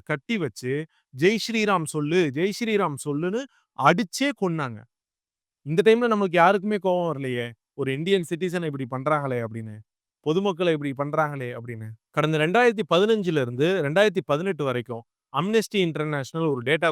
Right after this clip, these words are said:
கொடுக்குறாங்க. இந்தியாவுல கிட்டத்தட்ட நாற்பத்தி நாலு முஸ்லிம்கள் காரணமே இல்லாம வெறும் பசுவோட பெயரால கொல்லப்பட்டிருக்காங்க அப்படின்னு. இதை பார்த்து நமக்கு யாருக்குமே கோவம் வரல. இதை பார்த்து நம்ம யாருமே, "இதை நான் கண்டம் பண்றேன், இதுக்கு எதிரா இருக்கிறேன், வாய்ஸ் அவுட் பண்றேன்,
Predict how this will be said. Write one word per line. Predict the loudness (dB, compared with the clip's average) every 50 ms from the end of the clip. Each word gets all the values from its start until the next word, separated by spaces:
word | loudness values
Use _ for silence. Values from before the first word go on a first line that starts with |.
| 0
கொடுக்குறாங்க. | -2 -6 -8 -8 -8 -8 -8 -10 -12 -12 -12 _ _ _ _ -6 -4
இந்தியாவுல | -2 0 4 4 4 4 4 2 0
கிட்டத்தட்ட | -2 -2 -4 -4 -4 -4 -4 -4 -4
நாற்பத்தி | -2 0 0 0 0 0 -2 -2 -2 -2
நாலு | -2 -2 -2 -4
முஸ்லிம்கள் | -4 -8 -8 -8 -6 -6 -6 -4 -4 -6 -6 -6 -6 _ _
காரணமே | 4 8 8 10 10 8 6 2 -2 -2 0 -2
இல்லாம | -2 -2 -2 -4 -4 -6 -8 -10 -12 -10
வெறும் | -6 -2 0 0 0 0 -2 -2 _ 0
பசுவோட | 0 2 0 -2 -4 -4 0 4 4 4 4 2 -2
பெயரால | -2 -2 -2 -2 -2 -2 -4 -6 -6 -4 -4
கொல்லப்பட்டிருக்காங்க | -2 -2 -2 -4 -6 -10 -12 -12 -14 -14 -14 -14 -14 -16 -16 -16
அப்படின்னு. | -16 -16 -16 -16 -12 -8
இதை | -4 -4 -2 2
பார்த்து | 4 4 4 4 2
நமக்கு | 0 0 0 0 2
யாருக்குமே | 2 2 2 2 0 -2 -4 -6 -4 -2 -2
கோவம் | 0 0 0 0 -2
வரல. | -4 -6 -6 -8 -10 -12 _ _ _ _ _ _ _ _ _ _ _ _ _ -6
இதை | -2 2 2 4
பார்த்து | 6 6 4 4 4
நம்ம | 0 -2 0 0
யாருமே, | 2 2 4 4 4 4 2 0
"இதை | 0 0 0
நான் | -2 -2 -2
கண்டம் | -4 -4 -2 -2 -4 -4 -4
பண்றேன், | -6 -6 -6 -6 -6 -6 -6 -8 -8 -8
இதுக்கு | -6 -6 -6 -4 -4 -4
எதிரா | 0 2 2 2
இருக்கிறேன், | 2 2 0 -2 -4 -6 -4 -4
வாய்ஸ் | 0 0 0 0 0 0
அவுட் | -4 -4 -4 -6
பண்றேன், | -10 -10 -8 -6 -6 -6 -6